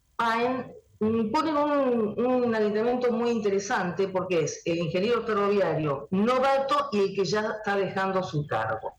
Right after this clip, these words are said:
Un tren con un combustible peligroso yendo a máxima velocidad sin ningún tipo de control por, eh, abulia, por ine-, por, este, negligencia de los empleados.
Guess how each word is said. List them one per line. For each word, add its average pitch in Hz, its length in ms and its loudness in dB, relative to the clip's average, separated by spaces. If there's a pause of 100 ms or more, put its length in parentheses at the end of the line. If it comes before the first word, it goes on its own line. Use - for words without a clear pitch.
Un 160 200 -2
tren 202 260 2 (280)
con 160 160 2
un 170 100 0
combustible 170 800 0
peligroso 208 840 0 (360)
yendo 185 340 2
a 180 60 2
máxima 185 480 0
velocidad 190 840 0
sin 208 480 -2
ningún 180 340 0
tipo 180 260 -2
de 170 160 2
control 202 640 0
por, 311 440 0 (520)
eh, 180 200 2
abulia, 185 600 0
por 180 160 0
ine-, 220 400 -2
por, 180 380 2
este, 160 480 0
negligencia 202 960 0
de 170 80 0
los 156 220 -2
empleados. 139 920 -4